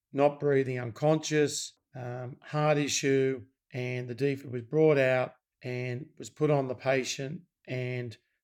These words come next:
the staff got them back through our online training that we gave them, and the person lived because of it.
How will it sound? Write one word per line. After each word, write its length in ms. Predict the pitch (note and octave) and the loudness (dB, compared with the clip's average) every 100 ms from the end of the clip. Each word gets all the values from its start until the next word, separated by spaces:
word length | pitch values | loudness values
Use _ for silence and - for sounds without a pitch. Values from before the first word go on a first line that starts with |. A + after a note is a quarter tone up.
| _ | _
the 60 | A#2 | -6
staff 460 | - C#3+ C#3 - | 2 4 4 2
got 220 | D3+ C3 | 2 2
them 120 | C#3+ B2 | 0 0
back 280 | C#3 C3 | 0 -2
through 200 | - C3+ | -2 2
our 200 | C3+ C3 | 4 4
online 340 | C#3 C3+ C3 B2 | 2 2 0 -2
training 440 | - D3+ D#3+ E3 | -2 0 2 2
that 100 | E3 | 0
we 100 | D#3+ | -2
gave 320 | D3+ D#3+ D#3+ | 4 4 4
them, 240 | D#3+ D#3+ - _ - | 2 -2 -4 _ -10
and 340 | C3 C3 B2+ | -6 -4 -6
the 60 | B2 | -8
person 500 | - C3+ A#2 B2 B2 | -2 -2 -2 -4 -2
lived 220 | C3 A#2 | -2 -4
because 320 | B2 A2+ A#2 | -12 -8 -6
of 100 | A#2 | -6
it. 100 | B2 | -8